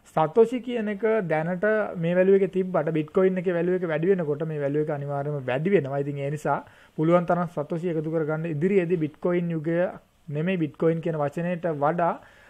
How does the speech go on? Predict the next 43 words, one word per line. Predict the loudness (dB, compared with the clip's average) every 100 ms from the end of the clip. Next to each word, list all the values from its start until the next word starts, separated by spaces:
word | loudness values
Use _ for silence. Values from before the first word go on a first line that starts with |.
| _
සතෝෂි | -4 0 0 0 -2
කියන | 0 0
එක |
යූස් | 0 -2 -2
කරනවා. | -4 -2
මොකද | -4 -2 -2 -4 -6 -20 -20 -6
බිට්කොයින් | -4 -2 4 6 6
එකේ | 4 2
වැලියු | 4 4 4
එක | 4 2
අප් | -2 -2 2
වෙන්න | 4
අප් | 4 0 -2
වෙන්න | -2 -2
මේ, | -2 -2 -6
අ, | -8 -6
සතෝෂි | -4 -4 -4 -4 -6
කියන, | -4 -4 -4
අ, | -6 -10 -20 _ -12 -8 -8 -8 -10 -8
දැන් | -8 -8 -8
රුපියල් | -4 2 2 4
වල | 2
අගේ | 0 0 -2
වැඩි | -2
වෙනකොට | -4 -4 -6
සතේ | -8 -8 -4 -2
අගේ | -2 -4
වැඩි | -4 -4
වෙනවා | -4 -4 -6
වගේ | -4 -4 -6
තමයි | -8 -6 -4
මේකෙදි. | -4 -6 -8 -10
බිට්කොයින් | -12 -12 0 0 0
අගය | -6 -6 -4 -4 -8 -20 -12
වැඩි | -6 -4
වෙනකොට | -4 -4 -8
සතෝෂි | -10 -10 -8 -6 -4
වල | -4
අගයත් | -4 -4 -8 -6
වැඩි | -4 0
වෙනවා. | -2 -4 -12 -20 -20 -20 -10
ඉතින්, | -2 0 2
අ, | 0